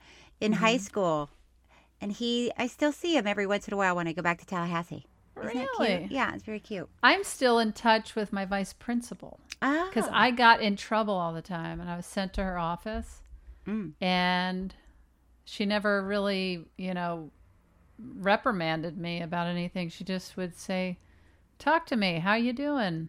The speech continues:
Speaker 2: What's going on?"
Speaker 1: That's
Speaker 2: And, and
Speaker 1: nice.
Speaker 2: it, it was very helpful. She, she was the kind of teacher that you'd make a, a movie about. You know, the teacher that
Speaker 1: Uh-huh.
Speaker 2: changes the kid's life.
Speaker 1: Uh-huh.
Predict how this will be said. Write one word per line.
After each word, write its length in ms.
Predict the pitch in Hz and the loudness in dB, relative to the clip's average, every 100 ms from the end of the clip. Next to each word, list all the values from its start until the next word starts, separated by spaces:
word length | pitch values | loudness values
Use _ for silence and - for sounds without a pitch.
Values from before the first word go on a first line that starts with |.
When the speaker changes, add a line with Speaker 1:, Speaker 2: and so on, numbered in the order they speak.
| - | -10
Speaker 2:
What's 300 | - 214 - | -8 -8 -6
going 260 | - 254 262 | -4 -2 0
on?" 300 | 269 277 208 | 0 -2 0
Speaker 1:
That's 80 | 277 | 0
Speaker 2:
And, 80 | - | -2
and 100 | 339 | 0
Speaker 1:
nice. 360 | - 226 - - | 2 2 0 -10
Speaker 2:
it, 120 | 247 - - | -16 -12 -2
it 80 | 220 | 2
was 180 | 214 233 | 2 2
very 200 | 233 214 | 0 2
helpful. 460 | 214 202 196 180 | 4 4 4 -6
She, 300 | - 240 240 - - - - | -2 -2 -2 -6 -16 -20 -18
she 240 | - - | -4 2
was 220 | 254 262 240 | 4 2 2
the 120 | 240 | 0
kind 340 | 240 226 214 | 0 0 2
of 100 | 208 - | 0 -4
teacher 520 | - 208 - 196 185 | -6 -4 -2 -2 0
that 240 | 180 185 - - _ - | -2 -2 -6 -20 _ -2
you'd 200 | 190 180 | 0 2
make 240 | 196 185 | 2 2
a, 80 | 175 - | -2 -2
a 80 | 196 | 0
movie 400 | 170 175 170 165 | 2 0 -2 -4
about. 400 | 170 170 160 - - - _ - | -4 -4 -4 -6 -12 -20 _ -4
You 120 | 180 | 0
know, 120 | 180 | 0
the 80 | 175 | 0
teacher 360 | - - 160 156 | 0 2 4 4
that 140 | 143 | 4
Speaker 1:
Uh-huh. 80 | 139 | 4
Speaker 2:
changes 360 | 190 180 180 170 | 2 2 0 -2
the 80 | 175 | -4
kid's 380 | - 180 165 - | -2 -2 -4 -8
life. 360 | 180 170 185 - | -6 -6 -6 -6
Speaker 1:
Uh-huh. 840 | 170 170 151 165 160 175 214 269 | -4 -4 -2 2 4 4 4 2